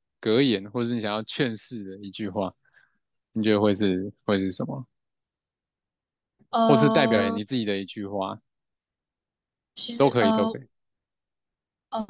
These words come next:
Speaker 2: 嗯，我，我其实是一个很追求所谓自由的一个人，因为其实我觉得在人生在世就太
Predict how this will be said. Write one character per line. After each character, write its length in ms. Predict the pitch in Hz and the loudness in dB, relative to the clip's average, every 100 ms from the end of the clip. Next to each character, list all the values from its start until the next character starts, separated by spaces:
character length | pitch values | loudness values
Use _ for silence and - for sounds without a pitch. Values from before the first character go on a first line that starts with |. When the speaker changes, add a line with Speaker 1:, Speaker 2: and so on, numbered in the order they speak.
| 220 | -6
Speaker 2:
嗯， 800 | 214 208 208 202 - - 214 - _ | -4 -4 -6 -10 -14 -18 -20 -20 _
我， 320 | 240 220 220 214 - _ _ _ _ _ _ _ | 2 4 2 -2 -8 _ _ _ _ _ _ _
我 240 | 233 233 | 2 2
其 200 | 220 262 | 2 -2
实 160 | 277 320 | -2 -2
是 200 | 302 320 | -2 -2
一 80 | 277 | 0
个 120 | 226 | -2
很 240 | 208 202 190 | -2 -8 -10
追 240 | - 214 | -6 -4
求 200 | 220 208 | -4 -8
所 200 | 196 196 | -10 -10
谓 240 | 190 208 214 | -6 -8 -8
自 260 | - 247 208 | -12 -8 -6
由 220 | - - | -6 -8
的 100 | - | -10
一 120 | - | -8
个 80 | 208 | -2
人， 100 | 202 | 0
因 60 | 240 | 2
为 80 | 262 | 0
其 140 | 226 | -2
实 280 | 214 214 208 | 0 2 4
我 140 | 202 | 2
觉 160 | 196 214 | 0 0
得 300 | 214 214 220 _ _ _ _ _ | 2 0 -2 _ _ _ _ _
在 240 | 269 254 254 _ _ - | 2 2 0 _ _ -4
人 260 | 226 220 | -2 0
生 280 | 226 247 247 | 0 -2 -2
在 220 | 247 220 | -4 -4
世 260 | 208 - 226 | -6 -10 -12
就 280 | - 240 220 | -8 -6 -6
太 280 | - - | -6 -4